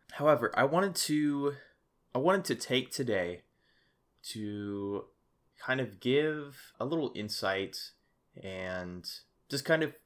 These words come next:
my perspective on everything that's happened this week in the Apex community. So if you're not aware, a joke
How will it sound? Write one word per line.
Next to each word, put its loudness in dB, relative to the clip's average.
my 4
perspective 0
on -2
everything -4
that's -2
happened -2
this -6
week -10
in -6
the -8
Apex -4
community. -8
So 6
if -2
you're 8
not 4
aware, 6
a -4
joke 4